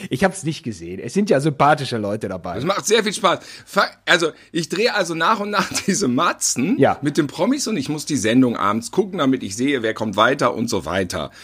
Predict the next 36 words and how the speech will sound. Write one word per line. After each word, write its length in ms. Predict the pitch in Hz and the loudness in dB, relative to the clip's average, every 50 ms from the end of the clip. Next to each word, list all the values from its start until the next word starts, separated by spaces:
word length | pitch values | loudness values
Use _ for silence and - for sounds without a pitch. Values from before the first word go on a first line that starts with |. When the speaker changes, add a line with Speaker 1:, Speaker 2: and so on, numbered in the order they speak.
| - | -16
Speaker 2:
Ich 100 | - - | -8 -2
muss 200 | 143 160 180 175 | 2 2 4 4
also 400 | - 160 156 156 147 165 165 151 - - - - - _ _ _ _ _ _ - | 4 2 2 0 0 -2 -2 -4 -6 -12 -20 -20 -20 _ _ _ _ _ _ -12
soapmäßig 920 | - - - - 196 226 262 262 - - 185 175 196 208 - - - - | -10 -4 2 4 4 4 4 2 -2 -4 -2 0 0 0 0 -2 -2 -2
im 140 | 165 139 127 | -4 -4 -2
Thema 340 | - 127 139 156 151 131 92 | 0 0 2 4 4 2 2
bleiben. 540 | 85 98 98 92 90 87 82 85 76 76 - | 0 -2 -2 -2 -2 -4 -6 -8 -10 -6 -2
Speaker 1:
Ja. 140 | 139 131 110 | 0 0 2
Speaker 2:
So, 160 | - 151 190 | 2 2 2
das 120 | 214 190 185 | 2 2 2
ist 140 | 208 196 | 2 2
eine 80 | 208 196 | 2 2
super 320 | 151 180 226 233 208 185 151 | 2 2 2 2 2 2 2
Sendung, 340 | 135 160 180 196 202 185 156 | 2 2 2 2 2 4 4
bitte 200 | 180 175 185 165 | 2 2 2 0
schaltet 360 | - - 147 160 156 165 135 - | 0 2 2 0 0 -2 -2 0
alle 200 | 127 135 127 - | 0 0 2 2
ein, 120 | - 143 | 0 -2
ist 120 | 147 131 147 | -2 -2 -2
eine 100 | 139 120 | -2 0
super 320 | 110 131 156 135 127 117 | 2 2 0 2 0 -2
Sendung. 400 | 104 101 87 90 87 76 64 - _ - | -2 -2 -4 -4 -6 -8 -10 -14 _ -10
Speaker 1:
Ja. 200 | - 95 95 87 - | -6 -4 -4 -2 0
Speaker 2:
Das, 200 | - - - - - - | 0 -2 -2 -4 -6 -2
damit 200 | - 143 196 285 | 2 2 4 4
habe 100 | 294 254 | 2 2
ich 40 | 269 | 0
jetzt 100 | 247 180 | -2 -2
meine 200 | 214 226 214 202 | -2 -2 -2 -2
Pflicht 240 | 202 - 202 165 165 | -4 -6 -6 -6 -4
aber 180 | 185 165 156 139 | -4 -4 -4 -4
erfüllt. 440 | 139 - - 98 82 69 69 - _ _ | -4 -6 -6 -8 -8 -8 -8 -12 _ _
Also 220 | - 117 120 143 | -4 -2 0 4
Speaker 1:
Ja, 120 | 165 170 117 | 4 4 4
Speaker 2:
bitte. 200 | 82 - - - 107 | 2 -2 -8 -6 -6
Speaker 1:
ja, 100 | 92 | -6